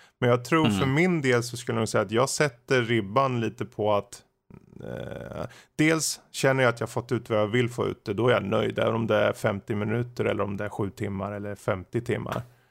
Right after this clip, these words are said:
Speaker 1: Ehm, i They Are Billions fall så när du kör en omgång, då är den omgången klar, får du börja om hela spelet.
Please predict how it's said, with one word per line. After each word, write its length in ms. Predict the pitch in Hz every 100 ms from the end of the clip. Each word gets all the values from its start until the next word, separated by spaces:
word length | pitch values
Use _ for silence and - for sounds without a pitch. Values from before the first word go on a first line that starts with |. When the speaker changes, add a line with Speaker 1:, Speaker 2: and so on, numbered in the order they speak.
| _ - _ _ 107
Speaker 1:
Ehm, 560 | 110 101 98 98 98 95 _ _ _ 123
i 60 |
They 140 | 117 120
Are 100 | 117
Billions 460 | 131 151 147 127
fall 280 | - 117 110
så 140 | - 113 - _
när 200 | 117 117
du 60 | 113
kör 240 | 135 123
en 140 | 113
omgång, 400 | 113 113 135 135
då 100 | 110
är 40 | 131
den 180 | 117 110
omgången 480 | 113 117 113 110
klar, 260 | 117 139 117
får 140 | -
du 60 | 123
börja 200 | 110 104
om 80 | 104
hela 140 | 101
spelet. 420 | 98 - 123 -